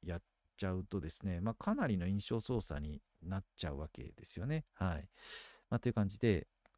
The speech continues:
はい。だから、まあまあ、大津さんもだから普通にね、記者会見とかしてね、だからそれを、あの、そのまんま、まあ、載せるっていうんだったらありなんでしょうけど、まあ、こういうクローズドに自分にとってプラスなことを発信してくれそうなとこを選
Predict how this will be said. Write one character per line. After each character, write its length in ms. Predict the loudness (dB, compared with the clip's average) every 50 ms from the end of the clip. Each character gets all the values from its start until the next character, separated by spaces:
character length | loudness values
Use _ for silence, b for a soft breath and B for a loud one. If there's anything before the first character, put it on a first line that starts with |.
| B B B B B B B B
は 200 | 2 4 4 4
い。 80 | 2 -2 _ _ -2
だ 80 | 0 4
か 120 | 6 8
ら、 220 | 8 8 6 4 4
ま 140 | 6 6 8
あ 60 | 8
ま 100 | 8 8 6
あ、 40 |
大 140 | 6 6 4
津 80 | 2 2
さ 80 | 4
ん 40 | 6
も 40 | 6
だ 100 | 6 6
か 80 | 4 2
ら 40 |
普 80 | -2 -2
通 140 | 0 2 4
に 120 | 6 6
ね、 100 | 4 4
記 120 | 2 2 2
者 100 | 4 4
会 220 | 8 8 6 8
見 180 | 8 6 6 4
と 80 | 4
か 140 | 0 -2 -2
し 80 | 0 0
て 100 | 2 2
ね、 140 | 4 4
だ 100 | 4 6
か 80 | 6 4
ら 60 | 4
そ 120 | 2 2 0
れ 100 | 0 2
を、 400 | 4 4 6 6 6 6 6 6
あ 60 | 4
の、 100 | 2 2
そ 100 | 2 4
の 80 | 4 6
ま 140 | 6 6 6
ん 100 | 6 8
ま、 240 | 8 8 8 8
ま 160 | 6 6 6 4
あ、 60 | 4
載 100 | 0 0
せ 140 | 0 0 0
る 60 | 0
っ 20 | 0
て 160 | -2 -2 -4
い 20 |
う 20 | -2
ん 20 |
だ 80 | -2 -4
っ 20 |
た 100 | -2 -2
ら 40 | -2
あ 40 | 0
り 80 | 0
な 120 | -2 -2 -4
ん 40 |
で 80 | -4 -6
し 80 | -6 -6
ょ 60 | -8
う 40 | -6
け 140 | -6 -8 -6
ど、 360 | 0 2 2 2 2 0 B B B B B B B B -4
ま 60 | -4
あ、 40 | -4
こ 200 | 0 2 2 4
う 60 | 4
い 100 | 6 4
う 100 | 4 2
ク 180 | 0 -2 0 2
ロ 120 | 4 6
ー 160 | 6 6 6
ズ 360 | 4 2 0 -2 0 0 -2 -2
ド 160 | 0 0 0
に 100 | 0 0
自 180 | 0 0 0
分 160 | 4 6 8 8
に 100 | 8 8
と 140 | 6 4
っ 40 | 4 4 _ 8
て 160 | 10 10 10
プ 160 | 10 8 6
ラ 80 | 4 6
ス 120 | 6 4
な 100 | 2 2
こ 100 | 2 0
と 340 | 2 4 6 6 8 8 10
を 120 | 10 8 8
発 240 | 6 0 -4 -4 -2
信 140 | -2 -2 -2
し 60 | -2
て 100 | -2 0
く 80 | 2
れ 100 | 2 2
そ 140 | 4 4 2
う 20 | 2
な 100 | 2 2
と 100 | 2 4
こ 100 | 4 4
を 40 |
選 120 | 6 6